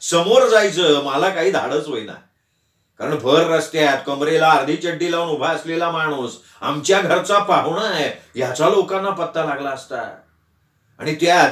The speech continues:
ती गोष्ट आमच्या शाळेच्या मुलांच्या कानावर पडली असती तर मुलांनी वर्षभर मला चिडवून हैराण केलं असतं.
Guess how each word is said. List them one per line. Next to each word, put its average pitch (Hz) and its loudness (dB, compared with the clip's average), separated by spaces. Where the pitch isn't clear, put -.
ती 175 0
गोष्ट 156 0
आमच्या 175 -2
शाळेच्या 160 -2
मुलांच्या 170 0
कानावर 175 0
पडली 185 0
असती 151 -2
तर 156 2
मुलांनी 180 2
वर्षभर 175 2
मला 180 -2
चिडवून 160 -2
हैराण 160 -4
केलं 143 -8
असतं. - -14